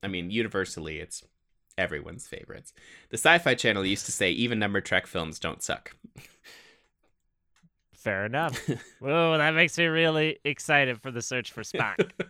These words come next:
Speaker 1: <laughs> Although I actually love the search for Spock. It is Leonard Nimoy's directorial debut, so.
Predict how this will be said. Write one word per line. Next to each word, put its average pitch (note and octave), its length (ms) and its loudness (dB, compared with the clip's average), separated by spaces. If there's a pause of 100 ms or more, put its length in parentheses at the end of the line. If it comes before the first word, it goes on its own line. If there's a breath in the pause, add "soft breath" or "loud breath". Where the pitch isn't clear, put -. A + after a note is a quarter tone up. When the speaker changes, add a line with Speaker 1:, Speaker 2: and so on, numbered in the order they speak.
Speaker 1:
<laughs> - 280 -14
Although C3 360 8
I E3+ 340 6
actually A2+ 360 2
love F#2 260 0
the F2+ 80 -6
search - 280 -6
for - 120 -10
Spock. - 520 -14
It A2+ 180 2
is G2+ 500 0
Leonard A2 340 -2
Nimoy's G2 380 -4
directorial D#2 520 -4
debut, C2+ 520 -10 (180)
so. - 360 -10